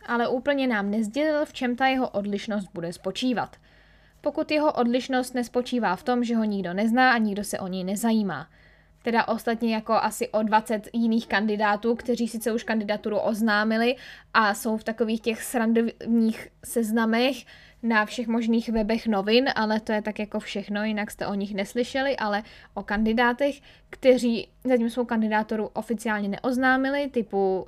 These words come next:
Pet-, generál Petr Pavel nebo Andrej Babiš, tak o těch už se v podstatě bavíme, jako jak se dostanou do druhého kola. Každopádně, zpět k Tomáši Březinovi. Jakým způsobem chce kandidovat? Tak já vám dám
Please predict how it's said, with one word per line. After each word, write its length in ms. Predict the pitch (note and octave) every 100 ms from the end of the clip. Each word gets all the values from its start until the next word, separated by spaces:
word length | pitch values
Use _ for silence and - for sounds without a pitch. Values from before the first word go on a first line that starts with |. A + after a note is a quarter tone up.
| - - - - -
Pet-, 200 | G#3+ -
generál 420 | A3 G#3 G#3 G3
Petr 280 | G3+ G#3 G#3
Pavel 520 | - G#3+ G#3+ B3+ C4+
nebo 200 | C#4 A3
Andrej 360 | G3 G#3+ G#3 G#3
Babiš, 400 | G3 G3+ A#3 C#4
tak 200 | B3+ A3+
o 60 | A3
těch 140 | A3+
už 100 | A3+
se 100 | A#3
v 60 | -
podstatě 560 | A3 A3 G#3 G#3 E3+
bavíme, 600 | F#3+ G3 G3 A3+ C4 C#4 B3+
jako 420 | A3+ G#3+ A3 G3+
jak 160 | G3+
se 200 | - G#3+ G#3
dostanou 420 | G#3 G3+ - G#3 G#3+
do 80 |
druhého 400 | G#3 A#3 C4 C4+
kola. 300 | D#4+ F4 A3 - _ - - - _ _ - - - _
Každopádně, 720 | A4 F4+ D#4 A3 F#3 F#3 D#3 - - -
zpět 460 | - - C#4 F4 -
k 80 |
Tomáši 460 | - A3 G3 G3+ G#3
Březinovi. 520 | F#3+ G#3 B3+ B3 - - _ _ _ _ _ _ - -
Jakým 320 | B3 - A4
způsobem 480 | F#4 - E4 F4 F4+
chce 200 | - F#4
kandidovat? 600 | F4 D#4+ E4 A#3+ A#2+ - - _ _ - _ _ _
Tak 220 | A#3+ A3+
já 140 | B3 C#4+
vám 180 | F4+
dám 340 | F4 F4 E4